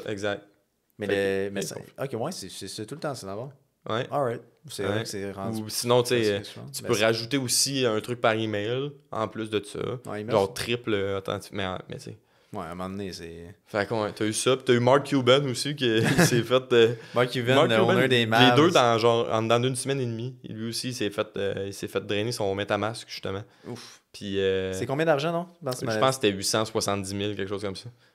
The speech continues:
Speaker 1: Fait que, genre,
Speaker 2: C'est
Speaker 1: euh,
Speaker 2: énorme,
Speaker 1: deux,
Speaker 2: man.
Speaker 1: deux, deux, trois deals de Shark Tank, là,
Speaker 2: <laughs>
Speaker 1: dépendamment.
Speaker 2: C'est ça, ouais.
Speaker 1: <laughs> De-
Speaker 2: Hey,
Speaker 1: Fait
Speaker 2: ça,
Speaker 1: que, ouais,
Speaker 2: c'est
Speaker 1: c'est triste. C'est triste, mais au moins, c'est pas la personne qui en avait le plus de besoin.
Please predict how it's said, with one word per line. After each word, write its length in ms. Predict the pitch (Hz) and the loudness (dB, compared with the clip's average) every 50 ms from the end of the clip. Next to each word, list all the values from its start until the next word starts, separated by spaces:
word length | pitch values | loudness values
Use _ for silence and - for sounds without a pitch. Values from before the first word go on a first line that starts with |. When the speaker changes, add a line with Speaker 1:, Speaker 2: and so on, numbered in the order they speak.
| _ _ | _ _
Speaker 1:
Fait 120 | - 110 | 0 0
que, 60 | 101 98 | 0 2
genre, 180 | 101 101 101 | 2 2 2
Speaker 2:
C'est 60 | 101 | 2
Speaker 1:
euh, 140 | 98 98 98 | 2 2 2
Speaker 2:
énorme, 180 | 98 101 104 104 | 2 0 0 -2
Speaker 1:
deux, 80 | 101 | -4
Speaker 2:
man. 100 | 87 104 - 110 | -4 -4 -8 -6
Speaker 1:
deux, 320 | 107 110 123 131 127 - | 2 4 4 4 4 2
deux, 320 | 123 117 123 127 135 135 131 | 2 4 4 6 6 4 0
trois 320 | - - 123 123 123 120 | -2 0 4 4 4 4
deals 220 | 110 117 123 123 117 | 4 4 2 4 4
de 100 | 110 101 | 2 0
Shark 320 | - - 107 104 98 - | 2 0 0 -2 -2 -4
Tank, 280 | - - 180 180 156 - | -6 -6 -4 -4 -8 -8
là, 100 | - - | -6 -4
Speaker 2:
<laughs> 0 | |
Speaker 1:
dépendamment. 280 | 143 - 180 156 - | -2 0 0 0 0
Speaker 2:
C'est 140 | - - 143 | 2 0 0
ça, 200 | 127 - - 147 143 143 135 | 2 4 2 2 4 4 2
ouais. 120 | 139 139 135 - - | 2 0 -2 -6 -14
Speaker 1:
<laughs> 140 | - - | -14 -10
De- 120 | 104 110 110 - - - - - _ _ _ - - - | -4 -2 0 0 -2 -4 -8 -12 _ _ _ -20 -10 -6
Speaker 2:
Hey, 200 | 107 98 95 98 | -6 -6 -6 -8
Speaker 1:
Fait 300 | - - - - 101 104 | -10 -16 -12 -6 -4 -4
Speaker 2:
ça, 20 | |
Speaker 1:
que, 40 | 110 | -2
ouais, 260 | 104 101 101 101 95 87 85 | -2 -2 -2 -2 -4 -4 -4
Speaker 2:
c'est 0 | |
Speaker 1:
c'est 180 | 87 101 101 | -4 -4 -4
triste. 400 | 98 104 151 190 120 - - - _ _ _ - _ _ _ _ - - _ | -4 -4 -6 -6 -6 -6 -8 -16 _ _ _ -20 _ _ _ _ -20 -16 _
C'est 60 | - 98 | -14 -8
triste, 220 | - 107 120 113 | -2 -2 -2 2
mais 80 | 147 120 | 6 6
au 140 | 113 117 120 | 6 6 6
moins, 320 | 117 117 120 135 147 156 147 | 6 6 6 6 6 4 2
c'est 120 | - - | 0 0
pas 140 | 98 120 117 | 2 4 4
la 100 | 113 110 | 4 4
personne 320 | 110 107 - - 120 120 120 | 4 2 2 2 -2 0 2
qui 60 | 113 | 0
en 80 | 107 | 0
avait 120 | 104 101 101 | 2 0 -2
le 60 | 98 | -2
plus 180 | 98 110 110 104 | -2 -4 -2 -2
de 60 | 107 | 0
besoin. 420 | 98 101 98 98 101 98 98 107 | 0 0 -2 -2 -4 -6 -8 -8